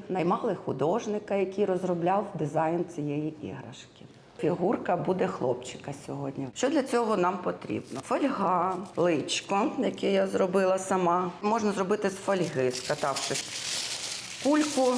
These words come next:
овальної форми. Обклеїти її ваткою. Коли вона висохла,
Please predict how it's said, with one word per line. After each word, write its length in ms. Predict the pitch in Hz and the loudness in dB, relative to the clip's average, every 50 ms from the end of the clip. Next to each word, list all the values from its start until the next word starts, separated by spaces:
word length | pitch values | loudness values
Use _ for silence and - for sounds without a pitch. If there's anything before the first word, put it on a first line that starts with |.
| 247 - - - - - - - - - - - - - - - - - - - - - - - - - - - - - - - - - - - - - - - - - | 0 -4 -8 -10 -10 -12 -12 -10 -10 -10 -10 -8 -8 -6 -4 -4 -4 -4 -2 -2 -2 -2 -2 -2 -2 -2 -2 -2 -4 -6 -8 -8 -8 -8 -8 -8 -8 -10 -8 -8 -2 0
овальної 540 | 196 196 190 196 190 196 190 190 190 190 185 | 0 2 4 4 4 4 4 4 4 4 2
форми. 580 | 190 - - 196 185 185 175 180 180 175 175 180 180 - - - - - - - - - - - - - | 2 0 2 4 4 4 4 4 4 4 4 2 -2 -4 -10 -12 -12 -14 -16 -16 -16 -16 -18 -14 -4 -4
Обклеїти 640 | - - - - 208 196 180 160 156 156 - 165 | -4 -4 0 2 4 6 6 6 4 2 2 4
її 200 | 156 156 151 147 | 4 6 6 4
ваткою. 640 | - 175 196 262 277 - - - - 254 247 240 233 240 247 - - | 4 4 2 2 2 -2 -6 0 4 4 6 6 4 2 -4 -6 -2
Коли 160 | 202 196 190 | 2 2 4
вона 220 | 180 180 180 - - | 4 4 4 2 2
висохла, 840 | 254 190 233 247 - - 294 302 294 - 294 285 285 285 277 277 | 2 2 0 0 2 2 2 2 2 0 0 2 2 4 2 0